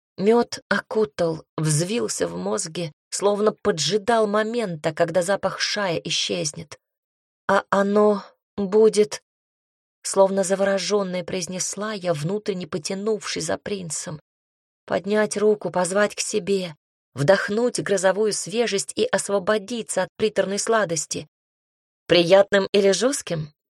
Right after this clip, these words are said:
Уголки губ наследника дёрнулись вверх. Он склонил голову набок, изучая меня.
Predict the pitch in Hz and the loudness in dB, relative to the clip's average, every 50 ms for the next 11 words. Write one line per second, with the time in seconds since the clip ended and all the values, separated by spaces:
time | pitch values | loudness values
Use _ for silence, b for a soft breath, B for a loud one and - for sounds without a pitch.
0 | _ _ _ _ _ _ 170 170 165 202 214 226 220 - 277 285 247 196 233 269 | _ _ _ _ _ _ 6 6 8 8 6 6 6 4 2 2 4 4 4 2
1 | 254 - 226 214 214 214 - - 214 233 240 208 214 214 202 - - 208 170 160 | 4 2 0 0 0 0 -2 0 0 0 0 2 0 -2 0 2 0 0 2 6
2 | 202 220 220 196 196 196 190 196 196 - - 190 180 202 208 185 - - - - | 6 6 6 6 4 2 2 0 0 -2 -6 -6 -4 -2 -4 -4 -4 -10 -14 -16
3 | - - _ _ _ _ _ _ _ _ _ 180 185 185 175 156 - - 185 180 | -18 -18 _ _ _ _ _ _ _ _ _ 4 4 6 4 0 -2 2 2 2
4 | 185 185 185 180 170 170 180 185 180 180 170 170 175 175 185 208 240 240 202 185 | 2 2 0 0 0 2 0 2 2 0 0 0 -2 -4 -4 -6 -8 -8 -10 -10
5 | 170 - - - - - _ _ _ _ - 196 202 151 190 208 - - - - | -10 -10 -12 -12 -12 -14 _ _ _ _ 0 0 2 4 2 2 2 0 -2 0
6 | 185 170 165 160 156 151 156 151 151 156 160 165 | -2 -2 -2 -4 -4 -4 -4 -4 -4 -6 -8 -10